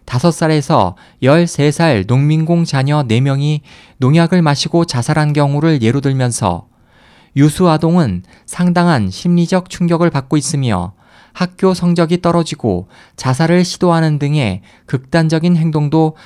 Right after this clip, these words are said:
많이 나타나고 있다고 우려했습니다. 정부는 리 총리의 이번 가이드라인과 관련해 지방정부와 마을 단위위원회에 대해서도 정기 방문 등을 통해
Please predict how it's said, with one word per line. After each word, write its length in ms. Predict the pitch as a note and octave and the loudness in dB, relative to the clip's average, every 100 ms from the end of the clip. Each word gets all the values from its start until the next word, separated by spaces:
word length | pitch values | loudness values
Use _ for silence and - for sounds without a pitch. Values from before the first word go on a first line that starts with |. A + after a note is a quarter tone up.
| - | -12
많이 360 | - A2 C3 E3 | -4 -2 0 0
나타나고 540 | C#3 B2+ D#3 D#3 D3 | 0 -2 -2 -2 0
있다고 460 | C#3 C3+ C3+ D#3+ C#3+ | -2 -2 -2 0 0
우려했습니다. 880 | C#3 C#3+ B2 - A2+ G2 F#2+ F2+ G#2+ _ _ _ _ _ _ _ _ _ | 0 -2 -2 -4 -4 -2 -4 -4 -10 _ _ _ _ _ _ _ _ _
정부는 640 | - C#3+ D#3+ F3 E3 F2+ F#2 - _ | -4 -2 2 2 2 -2 -8 -16 _
리 240 | - D#3 F3+ | -2 0 0
총리의 720 | - F3 F3 F3 B2+ F#2 - | -2 0 2 2 2 -2 -6
이번 400 | - C#3+ F3+ F3+ | -4 0 2 2
가이드라인과 840 | E3+ A#2+ B2+ D3+ E3 D#3 C#3+ C#3+ C#3 | -2 -2 0 2 2 0 0 0 0
관련해 580 | C3+ C3 D3+ G2 F2+ - _ _ _ | 0 0 0 -2 -6 -12 _ _ _
지방정부와 1000 | - D3 F3 E3+ E3+ D#3+ E3 C3 F#2+ G2 - _ | -4 2 2 2 0 0 0 0 -2 -6 -16 _
마을 400 | - A2+ D#3 F3+ | -2 2 2 0
단위위원회에 920 | F3 A#2+ C3 D#3+ C#3+ A#2 D3+ D3+ C#3+ C#3 | -2 -2 0 0 0 0 0 0 -2 -2
대해서도 720 | C3 B2 C3 B2+ C#3 F2 F2+ _ - _ | -2 -2 -2 -2 -2 -2 -8 _ -20 _
정기 480 | - C3 D#3 D#3+ F3+ | -4 0 0 2 0
방문 360 | D3 C#3+ D#3 | 0 -2 0
등을 200 | D3+ D3+ | 0 0
통해 480 | D3 D3+ C3+ G2 F#2 | -2 -4 -2 -2 -4